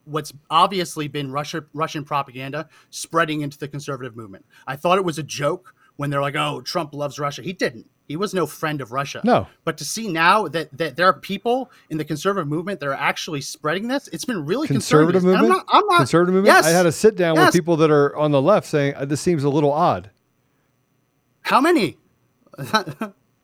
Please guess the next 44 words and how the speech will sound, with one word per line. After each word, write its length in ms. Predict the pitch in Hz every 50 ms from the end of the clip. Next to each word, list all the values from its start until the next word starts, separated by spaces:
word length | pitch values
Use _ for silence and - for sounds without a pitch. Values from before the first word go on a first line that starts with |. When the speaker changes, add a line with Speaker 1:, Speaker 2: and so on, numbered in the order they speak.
| _ _ _ _ _
Speaker 1:
Bernie 220 | - 190 240 294 302
pe-, 120 | - 311
Speaker 2:
I 20 | 311
mean, 80 | 285
Speaker 1:
Bernie 160 | - 208 247 320
Speaker 2:
I 20 |
Speaker 1:
Bros? 480 | 320 311 311 370 415 392 311 - - _ _ _ _ _ _ _ _ _ _ _ _ _ _
I 80 | - 214
mean, 180 | 269 294 262 - _ _ _ _ _ _ _ _ _ _ _ -
yeah, 200 | - 262 - 330
Speaker 2:
See, 100 | - 214
that's 180 | 196 233 262 208
Speaker 1:
I, 40 | 226
I 20 |
Speaker 2:
the 60 | 226
Speaker 1:
hope 80 | 208 269
Speaker 2:
problem 260 | 233 247 214 190 160
is 160 | 147 147 127 135
Speaker 1:
I 60 | 165
Speaker 2:
that 40 | 180
you 160 | 175 233 269
mock 380 | 240 202 202 220 247 - -
people 360 | - 240 247 - 233 233 240 220
and 140 | 180 170
you 100 | 175 185
think 360 | 156 - - 226 254 247 - 233
you 100 | 226 208
know 200 | 190 202 214 -
Speaker 1:
No. 40 | 220
Speaker 2:
everything, 460 | 202 - 143 135 120 - 131 120 117
Max. 400 | 117 123 147 190 190 - - - -
It's, 220 | 208 180 - - -
it's, 280 | 190 - - - - - _ - - - -
and 80 | 180
Speaker 1:
I 40 | 196
Speaker 2:
then 60 | 233
you 60 | 262 294
Speaker 1:
d-, 40 |
Speaker 2:
wanna 120 | 294 294 262
Speaker 1:
I 40 | 208
Speaker 2:
say 160 | - - 247
Speaker 1:
don't 120 | 285 311
Speaker 2:
that 140 | 208 185 -
Speaker 1:
think 240 | - - 285 285 -